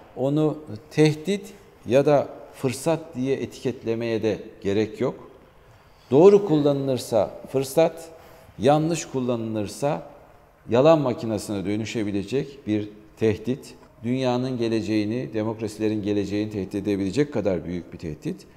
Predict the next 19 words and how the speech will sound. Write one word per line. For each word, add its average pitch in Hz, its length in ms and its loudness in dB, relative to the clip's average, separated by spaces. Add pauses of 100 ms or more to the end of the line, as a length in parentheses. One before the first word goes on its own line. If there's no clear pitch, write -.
(280)
Ama, 139 360 2 (480)
e, 104 340 -2 (140)
emniyet 139 360 0
kemeri 110 320 -2
örneğinde 107 500 -2
olduğu 107 340 -2
gibi 104 360 -6 (360)
bunun 143 420 -2 (100)
uluslararası 127 720 -2
standartlarda, 98 1120 -2 (360)
e, 95 60 -10 (260)
ülkelerin 123 600 -2
düzenlemeleriyle 107 960 -2
kontrol 113 400 -4
altına 90 340 -2
alınmasıyla, 101 840 -4 (440)
e, 92 60 -12 (480)
doğru 123 240 4
yere 110 560 0